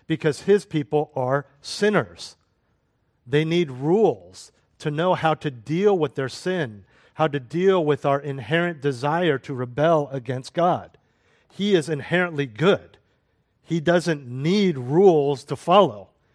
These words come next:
He is the rule. He isn't under the law. He is the law. He is the one lawgiver. The law reflects his character.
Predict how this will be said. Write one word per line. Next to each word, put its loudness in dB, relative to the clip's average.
He -4
is 4
the -2
rule. -4
He 0
isn't 2
under 2
the -4
law. -2
He -2
is -4
the 0
law. -8
He -4
is -2
the -2
one 0
lawgiver. -2
The 0
law 2
reflects -2
his -2
character. 0